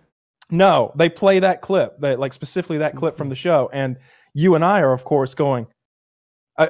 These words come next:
like, like, I think it starts off with me going, like, "I don't understand why people are opposed to gay marriage. I don't get it.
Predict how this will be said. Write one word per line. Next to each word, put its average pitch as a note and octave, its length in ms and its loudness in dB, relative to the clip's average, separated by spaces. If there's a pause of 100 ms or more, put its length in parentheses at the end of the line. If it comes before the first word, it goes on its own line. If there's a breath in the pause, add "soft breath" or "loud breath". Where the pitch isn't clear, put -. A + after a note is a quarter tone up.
like, E3 160 2
like, E3+ 100 2
I E3 60 0
think D#3 140 -4
it D#3+ 120 -2
starts A3+ 280 0
off G3+ 140 2
with D#3+ 100 -2
me E3 100 0
going, C#3+ 220 0
like, B2 140 -6 (100)
"I C#3+ 100 2
don't C#3+ 80 0
understand G#2 560 -10
why G2+ 300 -14
people A2+ 240 -12
are G#2 60 -10
opposed G2+ 320 -12
to A2 60 -16
gay G2+ 140 -14
marriage. F2+ 400 -20
I B2+ 80 -8
don't A2 140 -10
get D#3+ 180 -2
it. - 140 -8